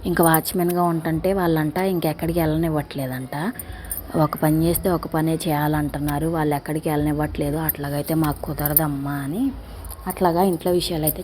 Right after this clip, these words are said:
చెప్పుకుంటా ఉండిద్ది. కొంచెం ముస్లిమ్స్ ఆవిడ కదా, నాతో ఒక భాషలోనే మాట్లాడిద్ది ఒక్కొక్కసారి. "సరే, నాకు రాదంటే ఈ భాషలో మాట్లాడుతున్నారు" అంటే, "ఏం కాదు, మాట్లాడుతూ ఉండు, అదే వచ్చిద్దిలే" అని చెప్పి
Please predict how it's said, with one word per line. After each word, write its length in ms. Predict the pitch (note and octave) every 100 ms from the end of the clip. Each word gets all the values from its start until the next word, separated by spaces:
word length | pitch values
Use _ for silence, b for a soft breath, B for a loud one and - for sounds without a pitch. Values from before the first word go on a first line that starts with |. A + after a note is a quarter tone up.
| -
చెప్పుకుంటా 480 | D#3 - D3+ C#3+ E3
ఉండిద్ది. 580 | D3 C#3 B2+ D3 G3 D4 B B B B - -
కొంచెం 380 | F3 E3 F3 E3+
ముస్లిమ్స్ 400 | D#3+ F3+ F#3+ G3+
ఆవిడ 220 | F3 D#3+
కదా, 220 | D#3+ F3
నాతో 320 | G#3 D#3+ F#3+
ఒక 60 | E3 - -
భాషలోనే 460 | E3+ D3 - D#3 D#3+
మాట్లాడిద్ది 560 | E3 D#3 D#3 D3 D3+ D#3
ఒక్కొక్కసారి. 600 | D3 D3+ - D3+ D3+ D3+ B B B B B - - - - - -
"సరే, 420 | E3+ E3 E3+ F#3 F3 - - -
నాకు 240 | F3+ F#3+
రాదంటే 420 | E3 D#3+ F3 F3
ఈ 40 | F3
భాషలో 360 | E3+ E3 F3+
మాట్లాడుతున్నారు" 800 | E3+ D#3+ D#3+ D#3+ D#3+ E3 D#3+ D#3+
అంటే, 480 | D#3 D#3 D#3 A#3 C4 B B B -
"ఏం 200 | E3+ E3
కాదు, 220 | F3 F3
మాట్లాడుతూ 580 | F3+ E3 D#3 E3 D#3 E3+
ఉండు, 220 | E3+ D#3+
అదే 280 | F3 D#3+ E3
వచ్చిద్దిలే" 520 | D#3+ - D#3 D3 D#3+
అని 260 | D#3+ D3+ D3
చెప్పి 320 | C#3+ F#3 A#3+